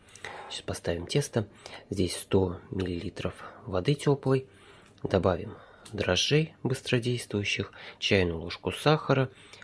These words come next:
Все это перемешаем, накроем сверху пленкой и пускай они, так сказать, ну, оживут, немного побродят.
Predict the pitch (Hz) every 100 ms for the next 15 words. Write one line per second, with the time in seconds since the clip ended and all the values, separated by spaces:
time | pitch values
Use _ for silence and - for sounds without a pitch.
0 | - - 95 - - 95 104 - 143 139
1 | 104 92 - 90 82 - - 85 - 90
2 | - - - 120 139 139 - 101 - 131
3 | 110 - - - - - 120 87 98 92
4 | - - 90 - - 98 107 - - -
5 | - - _ _ - 92 - 92 104 139
6 | 175 - - - - 120 95 113 95 101
7 | 92 87 80 123 -